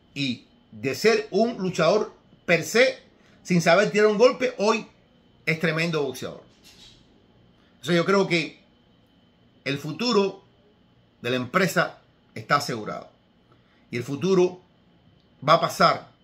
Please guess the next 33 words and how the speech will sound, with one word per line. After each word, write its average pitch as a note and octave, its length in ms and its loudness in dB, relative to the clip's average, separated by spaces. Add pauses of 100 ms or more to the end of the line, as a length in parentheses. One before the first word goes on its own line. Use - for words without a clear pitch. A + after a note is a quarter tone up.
(160)
por A#2 140 -10
la A#2+ 120 -6
pelea D3+ 240 0
que D#3+ 80 0
vamos D#3+ 220 0
a D3 40 -2
ver D#3+ 160 0
la D3 120 -2
próxima D3+ 380 -8
semana D3 500 -4 (600)
entre C3+ 340 -2
Aspinall E3 500 0 (160)
y B2+ 80 -12
Pavlovich, F#3 640 2 (280)
y B2+ 60 -8
la A#2+ 140 -4
pelea C#3+ 260 -2
que C#3 80 -4
vamos C3 220 -2
a B2+ 60 -4
ver C3+ 200 -4 (180)
esta G#3+ 280 -2
semana E3 540 0 (360)
en B2+ 160 -8
Sao C#3+ 200 0
Paulo, C#3 460 -2 (760)
donde B2+ 320 -6
Yailton D3 380 -2
Almeida C#3 540 -4
tiene D#3+ 480 -6 (260)
todas F#3+ 520 -2 (220)
las - 140 -12
papeletas C3+ 520 -4